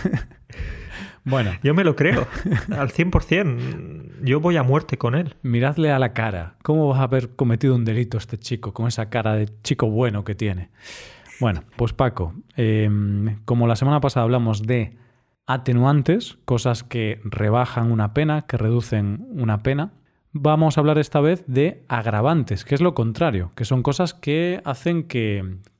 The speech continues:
Speaker 1: que sea peor, ¿no? Si, si estás en alguna de estas circunstancias o situaciones,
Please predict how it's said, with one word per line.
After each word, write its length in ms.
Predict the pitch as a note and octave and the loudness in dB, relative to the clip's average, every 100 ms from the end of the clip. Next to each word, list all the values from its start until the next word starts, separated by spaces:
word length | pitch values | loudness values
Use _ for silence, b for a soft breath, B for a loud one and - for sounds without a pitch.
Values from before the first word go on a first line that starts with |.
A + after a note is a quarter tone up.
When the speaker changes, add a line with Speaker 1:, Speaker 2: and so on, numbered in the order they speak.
| _ | _
Speaker 1:
que 120 | A#2+ | -4
sea 260 | - D#3+ - | 0 0 2
peor, 340 | B2+ D3+ G2+ | 2 2 2
¿no? 220 | A2 F#3+ b b b b | -2 -4 b b b b
Si, 1120 | - - A2 G#2+ G#2+ G#2 G#2 G#2 G2+ G2+ G#2 G#2+ | -18 -8 -4 -2 0 0 0 0 0 -2 -4 -10
si 160 | - A2+ | -8 -6
estás 260 | G#2 B2 | -2 -2
en 80 | B2+ | 0
alguna 280 | B2+ B2 C3 | 0 2 2
de 60 | |
estas 280 | B2+ C3+ B2 | 0 0 -2
circunstancias 760 | C3 A2+ B2 A2 D3 D3 E3 D#3+ | -2 -2 -2 0 -2 0 -4 -4
o 120 | D3+ | -6
situaciones, 720 | A2+ A2 A#2 C#3 D3 E3+ - | -2 0 0 2 2 0 -4